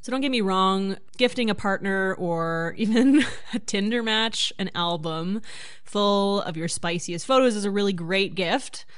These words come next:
Maybe not so much for a Tinder match, but, you know, you do you, I don't judge, ever, um, on what you wanna do with your photos after. And watching the look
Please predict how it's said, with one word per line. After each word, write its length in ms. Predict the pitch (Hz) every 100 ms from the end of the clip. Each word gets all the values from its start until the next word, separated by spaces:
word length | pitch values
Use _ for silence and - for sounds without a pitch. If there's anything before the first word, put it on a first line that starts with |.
| - - - -
Maybe 220 | 214 214 208
not 200 | 196 -
so 80 |
much 340 | 202 185 - 208
for 520 | 190 196 190 175 170
a 100 | -
Tinder 260 | - 240 214
match, 380 | 185 180 -
but, 240 | 180 160 156
you 80 | 160
know, 100 | 156
you 240 | 165 185
do 60 | 180
you, 220 | 170 165
I 40 |
don't 160 | 160 165
judge, 480 | 156 147 165 - - -
ever, 460 | 175 147 151 165 151 - -
um, 320 | 185 170 160 160
on 160 | 170
what 120 | 165
you 100 | 180
wanna 200 | 170 165
do 160 | 160 175
with 140 | 170
your 60 | 165
photos 340 | 170 170 165
after. 480 | 139 160 - 165 160 - - - - -
And 140 | 190 196
watching 360 | 208 214 220
the 80 | 196
look 280 | 190 202